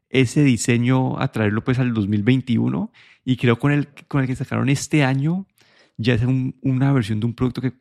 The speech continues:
cualquiera puede comprar. Ya las cámaras son decentes, han mejorado la, la confiabilidad del producto. Puede, todavía creo que tienes que ser un poco más cuidadoso que con el, con el smartphone típico, pero creo que este celular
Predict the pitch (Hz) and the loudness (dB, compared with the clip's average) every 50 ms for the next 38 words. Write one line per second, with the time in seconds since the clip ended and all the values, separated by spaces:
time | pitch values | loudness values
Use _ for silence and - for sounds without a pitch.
0 | _ _ - 120 107 98 - - 131 120 120 120 - 127 127 131 127 - - 107 | _ _ 0 0 0 0 -2 0 0 2 2 0 0 0 0 0 0 -2 -4 -8
1 | 98 - 110 117 131 175 - _ _ - - - _ _ - 107 127 117 123 120 | -4 -4 -4 -4 -4 -4 -8 _ _ -20 -20 -20 _ _ -2 0 0 2 0 -2
2 | - - 127 123 120 120 117 - 147 170 160 - 110 - - 135 135 135 - 139 | -2 -4 -4 -2 -2 -2 -4 -4 -6 -6 -6 -6 -4 0 0 0 0 0 -2 -2
3 | 131 120 113 117 120 117 120 113 107 107 110 110 113 113 117 117 117 120 117 117 | -2 0 0 0 0 0 0 0 2 2 2 0 0 0 0 0 0 -2 -2 -4
4 | 113 - _ _ _ _ _ _ _ _ _ _ - 120 120 120 117 117 - - | -8 -10 _ _ _ _ _ _ _ _ _ _ -4 0 2 2 2 0 0 0
5 | - 123 110 - 123 120 117 120 113 104 107 104 107 113 - - 110 104 113 131 | -2 -2 0 2 2 2 4 2 2 2 2 2 0 0 -2 -2 0 2 2 2
6 | 131 - _ - 175 190 - - - - _ _ _ _ _ _ - 143 139 131 | 0 0 _ -4 -4 -4 -6 -10 -20 -20 _ _ _ _ _ _ 2 2 4 4
7 | 135 139 139 - - - - - - 123 110 104 110 117 120 - - 147 151 147 | 2 0 -4 -8 -14 -14 -8 -2 0 2 2 2 2 0 0 -2 -2 -4 -4 -2
8 | 131 113 107 - 117 131 135 123 - - - 127 127 135 - - - - 160 156 | -4 -6 -8 -4 -4 -4 -2 0 -2 -2 -2 -2 -4 -4 -4 -6 -2 2 4 4
9 | 139 123 113 107 107 117 117 107 - 135 135 - - 135 127 120 117 110 - - | 4 4 2 2 0 0 0 -2 -4 -6 -6 -6 -6 -6 -4 -4 -6 -6 -6 -4
10 | 120 113 107 98 92 98 110 107 - - - 123 113 - - 139 131 - 151 147 | -2 -2 -2 -4 -4 -4 -4 -4 -4 -4 -6 -6 -6 -2 -4 -4 -2 -2 -6 -6
11 | - 185 202 226 - _ _ _ _ _ _ _ _ _ _ _ - 143 135 123 | -4 -6 -6 -6 -10 _ _ _ _ _ _ _ _ _ _ _ 0 2 2 2
12 | 113 - - 120 113 117 123 - 147 123 107 - - 127 147 113 110 101 92 | 0 0 -2 0 0 0 -2 -2 -4 -4 -4 -4 -4 -4 -2 -2 -2 -6 -6